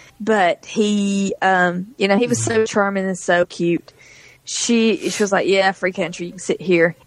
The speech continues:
Speaker 1: And, um, she goes to the beach and she sees him flying
Speaker 2: Mm-hmm.
Speaker 1: his airplane on the beach.
Speaker 2: <laughs>
Speaker 1: And you can see she wants to be friends
Speaker 2: I know what you're getting
Speaker 1: with
Speaker 2: at, but I just
Speaker 1: him.
Speaker 2: wanna pause you for our iZombie listeners.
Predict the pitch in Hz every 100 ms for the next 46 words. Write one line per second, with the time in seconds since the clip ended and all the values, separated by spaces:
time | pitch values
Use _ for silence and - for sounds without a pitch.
0 | - 196 190 190 185 190 - 208 202 196
1 | 190 190 185 - - - 247 208 220 240
2 | 294 - 269 233 202 190 208 247 - -
3 | - - - 214 214 - 220 226 233 -
4 | 233 220 202 202 208 220 208 190 - 202
5 | 202 - 233 220 214 190 180 196 220 -
6 | - - _ - - - - - - -
7 | - _ - 208 208 208 202 - 214 196
8 | - 208 208 208 214 - 202 180 175 -
9 | - 202 180 - - 165 165 170 170 165
10 | 110 110 123 143 165 190 190 139 175 165
11 | 160 160 160 165 147 139 - 185 185 147
12 | 131 127 - 123 120 117 113 110 117 107
13 | 123 117 147 175 156 113 107 113 104 107
14 | -